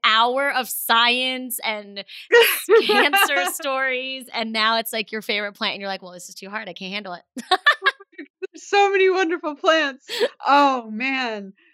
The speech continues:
Speaker 2: Um, my favorite plant. Oh, goodness. Well, I've actually been eating a lot of kale salads recently.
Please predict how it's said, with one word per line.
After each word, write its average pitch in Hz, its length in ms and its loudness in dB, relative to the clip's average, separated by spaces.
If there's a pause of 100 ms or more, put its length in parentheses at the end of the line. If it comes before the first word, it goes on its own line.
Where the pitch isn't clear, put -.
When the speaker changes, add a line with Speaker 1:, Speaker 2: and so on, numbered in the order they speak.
(140)
Speaker 2:
Um, 240 600 2 (440)
my 254 180 -2
favorite 285 440 2
plant. 202 500 0
Oh, 220 220 0
goodness. 175 540 -4
Well, 240 140 6
I've 233 160 2
actually 285 320 0
been 349 120 -2
eating 254 240 -4
a 302 40 -4
lot 247 160 2
of 190 140 -10
kale 208 360 -2
salads 214 520 0
recently. 311 640 -4